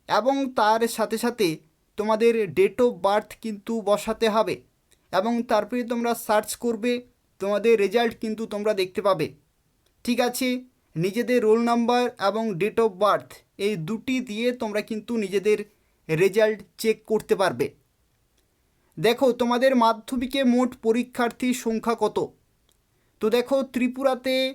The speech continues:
দু হাজার পঁচিশে মাধ্যমিকে মোট পরীক্ষার্থীর সংখ্যা হচ্ছে তিরিশ হাজার একশো ছাব্বিশ জন। টোটাল তিরিশ হাজার একশো ছাব্বিশ জন ক্যান্ডিডেট পরীক্ষা দিয়েছিল এবং তোমাদের পরীক্ষা হয়েছিল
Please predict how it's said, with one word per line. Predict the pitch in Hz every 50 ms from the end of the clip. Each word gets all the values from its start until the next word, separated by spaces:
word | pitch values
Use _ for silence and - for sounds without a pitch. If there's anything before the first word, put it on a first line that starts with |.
| 277 _ 170
দু | 170 220 240 220
হাজার | 240 226 240 247 247 240 -
পঁচিশে | 233 233 233 - 254 247 254 269 262 254 240 226
মাধ্যমিকে | 220 220 208 202 - 247 247 247 247 247 254 254
মোট | 247 226 226 233 233 226 - _
পরীক্ষার্থীর | 214 220 233 233 - - - 240 226 - - 240 240 226 -
সংখ্যা | 220 214 220 202 233 226 226
হচ্ছে | 220 233 226 - - - 247 240 247 247 247 -
তিরিশ | - 247 247 262 262 262
হাজার | 269 233 208 226 220 220 220 220 240 - _ _ _ _ _ _ _ _
একশো | - 208 220 214 - - - - 233 226
ছাব্বিশ | - - 196 190 185 190 196 233 226 214 - -
জন। | 226 214 202 160 127 - - _ _ _ _ _ _ _ -
টোটাল | 214 214 220 - 247 226 226 226 226 226 233 247 _ _ _ _ _ _ _
তিরিশ | - 247 247 262 262 254 -
হাজার | 254 233 254 247 226
একশো | 220 220 - - 240 233
ছাব্বিশ | - - 214 208 202 202 233 220 - -
জন | 226 226 226 220 214 - _ _ _ _
ক্যান্ডিডেট | 220 208 208 220 202 226 233 233 226 - - _
পরীক্ষা | 196 202 214 202 - - - 220 196
দিয়েছিল | 156 156 165 196 202 - - 240 226 240 240 233 247 - _ _ _ _ _ _ _ _ _ _
এবং | - 170 190 220 226 220
তোমাদের | 233 240 220 226 226 240 247 240 240 _ -
পরীক্ষা | 220 226 269 247 - _ - 277 254
হয়েছিল | 208 208 208 226 226 - - 247